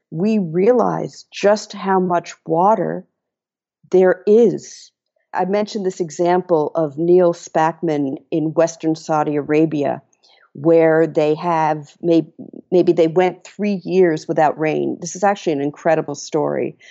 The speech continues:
So, so they planted trees. So what they did was they harvested the rain that they did receive, and they kept it on the landscape by using different kinds of earthworks.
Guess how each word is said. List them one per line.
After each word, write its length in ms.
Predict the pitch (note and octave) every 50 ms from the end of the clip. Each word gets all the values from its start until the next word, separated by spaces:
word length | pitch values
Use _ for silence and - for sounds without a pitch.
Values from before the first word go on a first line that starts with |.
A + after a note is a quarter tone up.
| - - _ _ -
So, 720 | - - - G#3 F#3+ F3+ F3+ F3+ F3 E3+ F3 F3+ F3 _ _ _ _
so 200 | - - G3 F3
they 460 | D#3+ F3 G#3 A3 A#3 B3 B3 A#3 - _
planted 680 | - - - G#3+ G#3 G3+ G#3 G3+ - G#3 G3 F#3 E3 - _
trees. 580 | - - - - F#3 F3 E3 D3+ C3 B2 - - -
So 160 | - - F3
what 180 | D#3+ F3+ G3+ -
they 100 | A#3 A3
did 220 | G3 G#3 F#3+ E3
was 180 | D#3+ D#3+ D#3 -
they 320 | - E3+ E3 E3 E3 E3 _ _ _ _ _
harvested 720 | - - - G3 G3 G3+ G#3+ G#3 A3 G#3+ A3 - F#3+ E3 D#3
the 100 | F3+ D#3+
rain 340 | D3+ E3+ E3+ E3+ F3 E3+
that 180 | D#3+ D#3+ D#3+ -
they 140 | - D#3 D#3
did 360 | C#3 - - F3 F#3+ F3+ D#3
receive, 720 | D3 D3+ D3+ - - - C#3 A#2+ F#2+ D2 G1+ - - _ _ _ _ _ _ _ _ _ _ _ _ _ _
and 520 | E3 E3 E3 E3 D#3+ D#3+ D#3 D#3 D#3 D3+ - -
they 580 | E3+ D3+ E3+ E3 D#3+ D#3 D3+ D3+ D3+ D3+ D#3+ - - -
kept 280 | - - E3 - -
it 80 | E3 E3
on 140 | E3 D#3 D#3
the 80 | D#3
landscape 720 | D3+ D3+ E3 E3 E3 E3+ E3 - - - D3+ C#3+ - - _ _ _ - - - D#3 -
by 360 | - D3 D3 D3 D3 C#3+ C#3 -
using 500 | D3 D#3 E3+ F3 E3+ D#3 F3+ E3 D#3 D3+
different 460 | D#3+ D#3+ D#3+ - D3 D3 C#3+ - -
kinds 440 | - - E3+ D#3+ D#3 D#3 D#3 D#3 D3+
of 180 | C#3 C3 - - -
earthworks. 880 | E3+ E3+ F3 E3 - - - C3+ B2 D2+ - - - - - - -